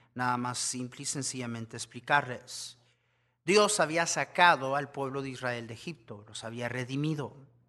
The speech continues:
pero hubo una gran cantidad de ellos que no pudieron entrar en la promesa. Perecieron en el desierto y aunque Dios los había libertado y los había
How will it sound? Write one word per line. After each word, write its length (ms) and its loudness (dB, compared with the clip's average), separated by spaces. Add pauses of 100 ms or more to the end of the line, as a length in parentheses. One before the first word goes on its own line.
(720)
pero 180 4
hubo 140 2
una 240 4
gran 320 6
cantidad 520 4
de 220 4
ellos 300 0
que 180 2
no 720 4 (1300)
pudieron 880 2
entrar 960 6
en 120 -6
la 140 -2
promesa. 520 -6 (1800)
Perecieron 540 4
en 60 2
el 80 -2
desierto 560 0
y 60 2
aunque 260 -2
Dios 280 0
los 220 -2
había 380 4
libertado 680 0
y 60 -10
los 220 -12
había 520 2